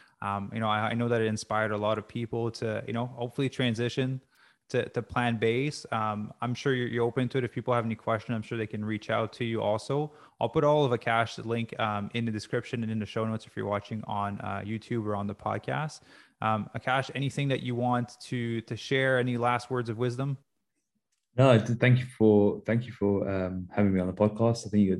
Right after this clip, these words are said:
Speaker 2: you're doing some amazing work with spreading the, the power of plant-based eating. And, uh, hopefully if, if today's episode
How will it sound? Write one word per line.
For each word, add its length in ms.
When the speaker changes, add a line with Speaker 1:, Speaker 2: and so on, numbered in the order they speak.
Speaker 2:
you're 120
doing 140
some 180
amazing 420
work 360
with 220
spreading 420
the, 260
the 60
power 360
of 100
plant-based 540
eating. 440
And, 360
uh, 220
hopefully 540
if, 280
if 220
today's 240
episode 580